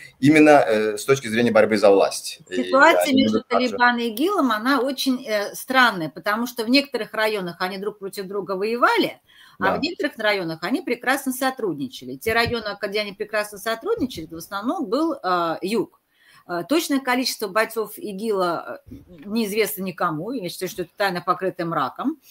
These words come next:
Speaker 2: Э, но даже дело не в количестве, а в ка-, а дело в том, как они орудуют. То есть это методом запугивания, рекетирства местного населения. И, а, к сожалению, некоторая часть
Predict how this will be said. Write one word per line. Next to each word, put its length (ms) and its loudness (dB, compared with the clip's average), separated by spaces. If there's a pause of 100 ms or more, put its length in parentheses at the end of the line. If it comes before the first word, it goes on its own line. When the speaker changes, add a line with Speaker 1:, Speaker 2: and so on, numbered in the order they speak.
(380)
Speaker 2:
Э, 140 -2
но 120 -2
даже 340 4
дело 220 2
не 140 4
в 160 -6
количестве, 800 -2 (320)
а 220 -2
в 140 -12
ка-, 180 -4
а 140 0
дело 440 0
в 100 -12
том, 220 0
как 420 0
они 300 -6
орудуют. 520 -2
То 80 -2
есть 160 -4
это 240 -6
методом 500 -8
запугивания, 1080 -4 (160)
рекетирства 1000 -4
местного 440 -8
населения. 720 -2 (380)
И, 400 2 (340)
а, 640 0
к 80 -18
сожалению, 1000 -4
некоторая 680 -4
часть 480 -2